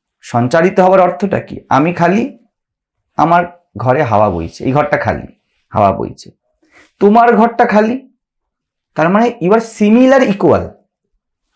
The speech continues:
তাহলে বায়ু সঞ্চারিত হলো, এটা ন্যাচারাল ল। তখন সেই জন্য বলে কেউ জ্ঞান দিতে পারে না।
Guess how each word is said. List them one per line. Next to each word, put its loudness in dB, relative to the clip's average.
তাহলে -4
বায়ু -2
সঞ্চারিত -4
হলো, 0
এটা -4
ন্যাচারাল 0
ল। 0
তখন 0
সেই 0
জন্য 2
বলে 2
কেউ 2
জ্ঞান 2
দিতে 2
পারে -2
না। -18